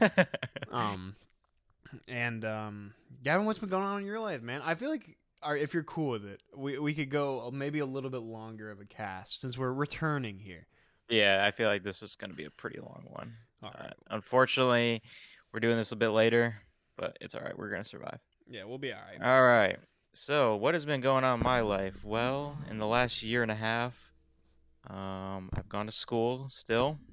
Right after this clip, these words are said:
Speaker 1: so that's cool. We've gone through a pandemic.
Speaker 2: Oh
Speaker 1: Um,
Speaker 2: my
Speaker 1: it's still
Speaker 2: God,
Speaker 1: going
Speaker 2: yeah, we
Speaker 1: on.
Speaker 2: have.
Speaker 1: Um, I've gained forty-five pounds,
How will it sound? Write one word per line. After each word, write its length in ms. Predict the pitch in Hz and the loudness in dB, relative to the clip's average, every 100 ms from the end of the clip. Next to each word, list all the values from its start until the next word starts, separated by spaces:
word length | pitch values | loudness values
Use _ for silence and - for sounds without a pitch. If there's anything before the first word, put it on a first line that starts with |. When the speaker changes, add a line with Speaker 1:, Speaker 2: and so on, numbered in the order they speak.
| - - | -18 -16
Speaker 1:
so 80 | 101 | -10
that's 240 | 101 107 - | -8 -8 -8
cool. 360 | 107 107 117 110 | -4 -2 -4 -4
We've 160 | 107 | -2
gone 180 | 107 107 | 2 2
through 160 | 113 107 | 2 0
a 60 | |
pandemic. 600 | - 110 107 107 104 110 - - _ _ _ _ _ _ | 0 -2 2 2 2 -2 -4 -16 _ _ _ _ _ _
Speaker 2:
Oh 140 | 131 120 | -8 -6
Speaker 1:
Um, 80 | 98 | -6
Speaker 2:
my 60 | 98 | -6
Speaker 1:
it's 80 | 104 | -2
still 160 | 107 | 0
Speaker 2:
God, 60 | 113 | 4
Speaker 1:
going 220 | 104 101 | 6 4
Speaker 2:
yeah, 140 | 101 101 | 4 2
we 60 | |
Speaker 1:
on. 140 | 104 110 | 2 0
Speaker 2:
have. 100 | 123 - _ _ _ _ _ _ _ _ | -4 -12 _ _ _ _ _ _ _ _
Speaker 1:
Um, 760 | 107 101 98 98 98 98 98 110 | -6 -2 -2 -2 -4 -6 -10 -4
I've 220 | 101 101 | 0 0
gained 640 | 98 107 107 107 107 104 101 | 2 2 4 2 0 -2 -6
forty-five 760 | - - 120 135 135 147 135 | -12 0 2 4 2 2 2
pounds, 840 | - 131 131 110 98 101 - - | 2 2 2 2 -2 -6 -8 -8